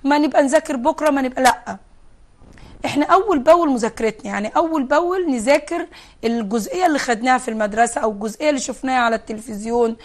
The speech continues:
ونراجعها ونحفظها ونفهمها ونحل عليها أسئلة من الكتاب عندنا ورا كل باب. طبعًا المكنة دي أول باب في الكتاب، الباب الأول،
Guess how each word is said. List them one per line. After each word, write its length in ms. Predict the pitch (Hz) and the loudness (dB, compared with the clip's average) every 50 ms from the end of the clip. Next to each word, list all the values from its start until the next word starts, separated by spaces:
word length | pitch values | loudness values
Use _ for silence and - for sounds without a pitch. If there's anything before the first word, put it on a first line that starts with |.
| - - - - - - _ - | -20 -20 -20 -20 -20 -20 _ -2
ونراجعها 720 | 269 269 254 277 262 240 220 277 269 254 247 233 233 233 | 0 2 4 4 4 4 6 6 8 8 8 8 8 6
ونحفظها 720 | 233 233 240 269 302 277 - 285 262 262 240 226 247 240 | 6 4 0 -2 -4 -4 2 4 4 4 4 4 6 6
ونفهمها 720 | 240 240 240 240 226 - - 269 269 262 254 247 240 233 - - - - - - - | 6 6 2 -2 -4 2 4 6 6 6 6 4 2 2 0 -6 -14 -18 -18 -12 -4
ونحل 360 | - 285 277 - - 392 359 339 | -2 -2 0 2 2 4 6 6
عليها 340 | 294 269 285 311 294 277 | 6 8 8 8 8 6
أسئلة 260 | 247 - - 311 277 277 | 6 4 0 0 0 0
من 80 | 254 | 0
الكتاب 380 | 240 - - 240 - 269 262 254 | -4 -6 -8 -2 -2 0 2 4
عندنا 380 | 233 220 226 226 269 277 262 | 2 2 0 -2 -2 0 0
ورا 200 | 240 226 220 220 | 2 2 2 0
كل 360 | 208 - - 349 320 285 262 233 | 0 -2 -2 -2 -2 0 -2 0
باب. 240 | 214 254 277 320 - - - - - - - - - - | 2 2 2 2 2 -2 -10 -20 -20 -20 -20 -20 -20 -4
طبعًا 320 | - 262 254 269 247 233 220 | -2 2 4 6 4 4 4
المكنة 380 | 208 220 262 262 - 262 240 | 0 0 0 0 0 -2 -2
دي 100 | 226 262 | -4 -4
أول 300 | - - 277 285 254 247 | 0 0 0 0 0 -4
باب 180 | 208 202 240 247 | -2 -2 -4 -4
في 120 | - - | -4 -8
الكتاب، 440 | 240 - - 220 - - 202 196 202 - _ _ _ - _ _ - - - - - - - - - - - - - - - - | -14 -12 -12 -14 -10 -8 -8 -8 -10 -14 _ _ _ -20 _ _ -20 -18 -18 -18 -18 -18 -20 -20 -18 -18 -20 -20 -20 -16 -10 -8
الباب 300 | 220 196 247 247 226 247 | -2 0 0 0 0 0
الأول، 340 | - - 214 214 233 - | 0 0 0 0 0 -4